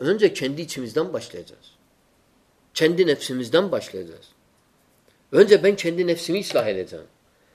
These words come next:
Bakacağım nerede şeytana uymuşum, şeytan taraftarım, alacağım kendimi müminlerin tarafına, Rahman'ın tarafına. Ondan sonra ben ıslah olsam ne olur?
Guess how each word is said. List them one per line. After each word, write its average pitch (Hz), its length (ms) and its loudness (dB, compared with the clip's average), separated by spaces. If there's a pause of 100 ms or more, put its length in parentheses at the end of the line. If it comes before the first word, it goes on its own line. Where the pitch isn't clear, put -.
(260)
Bakacağım 180 560 8
nerede 254 300 10
şeytana 175 400 6
uymuşum, 123 560 2
şeytan 143 420 4
taraftarım, 123 520 2 (340)
alacağım 131 440 6
kendimi 131 460 0 (920)
müminlerin 113 580 0
tarafına, 90 420 -12 (400)
Rahman'ın 120 480 -2
tarafına. 92 420 -10 (800)
Ondan 151 320 2
sonra 147 320 0
ben 185 220 4
ıslah - 380 -4
olsam 165 480 -2
ne 185 40 2
olur? 156 220 2